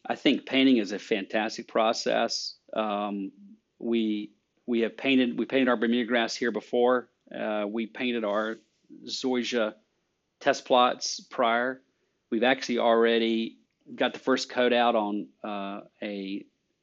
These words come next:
a Zorro. It happens to be a Xeon T,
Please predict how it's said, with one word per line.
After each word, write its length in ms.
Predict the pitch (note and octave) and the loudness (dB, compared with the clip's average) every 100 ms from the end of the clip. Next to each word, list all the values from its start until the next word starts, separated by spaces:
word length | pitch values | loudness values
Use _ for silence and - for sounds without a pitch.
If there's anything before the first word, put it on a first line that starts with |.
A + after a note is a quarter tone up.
| _ _ _ | _ _ _
a 60 | A2 | -8
Zorro. 640 | G#2+ A#2+ A#2+ A#2+ A2+ A2 G#2+ | -4 0 4 4 4 2 -4
It 100 | A#2+ | -8
happens 220 | A2+ A2+ G#2 | -6 -6 -6
to 40 | |
be 120 | G#2+ | -6
a 40 | G2+ | -6
Xeon 680 | G2+ B2+ G#2+ F#2+ G#2 G2+ | -2 -2 -2 -4 -6 -10
T, 460 | - C3 B2 B2+ | -4 -2 0 -4